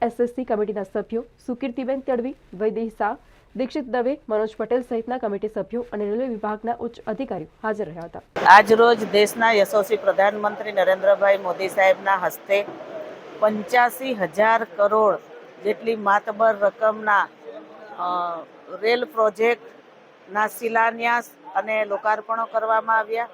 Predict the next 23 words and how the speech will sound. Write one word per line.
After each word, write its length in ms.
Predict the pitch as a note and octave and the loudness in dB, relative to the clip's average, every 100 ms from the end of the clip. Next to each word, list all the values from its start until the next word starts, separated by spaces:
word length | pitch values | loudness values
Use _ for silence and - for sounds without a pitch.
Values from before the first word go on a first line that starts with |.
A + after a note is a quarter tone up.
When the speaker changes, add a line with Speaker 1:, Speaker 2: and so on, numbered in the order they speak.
| - _ - - _ _ - _ _ _ _ | -20 _ -20 -20 _ _ -20 _ _ _ _
Speaker 2:
આજે 300 | - G#3+ B3 | -4 0 2
અહીંયા 560 | B3+ B3 B3 B3+ B3+ B3+ F#3+ | 2 0 -2 0 0 -2 0
દર્ભાવતી 640 | G#3+ G3+ A#3 A#3+ A#3+ B3 | 0 2 4 4 2 -2
ખાતે 520 | A#3+ A3+ G#3+ B3 A#3+ B3 - _ - - - - | -4 -2 -2 0 0 -2 -12 _ -20 -20 -20 -4
બસો 420 | A3 A3 C4+ C4+ | -4 -2 0 0
કરોડના 640 | B3+ A#3 A#3+ A#3+ B3 B3 | 0 2 2 2 0 -2
ખર્ચે 640 | B3 G#3+ G#3+ G#3+ B3 G#3 C#3+ - - - - | -2 -4 -4 0 0 0 -4 -20 -20 -20 0
તૈયાર 420 | A#3 A#3+ B3 A#3+ | 0 4 2 2
થયેલો 480 | A#3 A#3+ A#3+ B3+ B3 | 0 0 2 2 0
લોકો 420 | A3 G#3+ B3 A#3+ | 0 -2 2 2
વર્કશ-, 640 | A3 A3 - B3 A3+ - | 2 -2 -6 -16 -16 -6
વર્કશોપનું 800 | G3 A#3 - - A#3 A#3 A#3 A#3 | -4 -4 -6 0 0 0 -6 -4
પણ 240 | B3 A#3 D#3+ _ _ _ _ _ _ - E3+ | 2 0 0 _ _ _ _ _ _ -20 -6
લોકાર્પણ 600 | G3+ A3 A#3 A#3 A#3+ A#3+ | -2 0 0 0 0 -4
કરવામાં 520 | A#3 A#3 A#3+ A#3+ A#3 | -2 0 0 2 0
આવ્યું. 280 | A#3 A#3+ B3+ - _ _ _ _ _ | 0 -4 -14 -18 _ _ _ _ _
આ 380 | G#3+ B3+ C4 C4+ | 2 4 4 0
માનનીય 380 | A3 A#3+ B3+ C4 | 0 -2 -2 -4
મોદી 340 | A#3 G#3+ C4 | -4 -8 -10
સાહેબની 1000 | B3 A#3+ B3+ B3+ - _ _ _ _ A3+ | -2 0 2 0 -4 _ _ _ _ -12
જે 180 | G#3+ B3+ | 0 0
ગેરંટી 720 | F#3 A3+ A#3 D4 D#4 C#4+ C4 | 0 2 4 4 2 -2 -8
છે 260 | - G3+ | -4 -6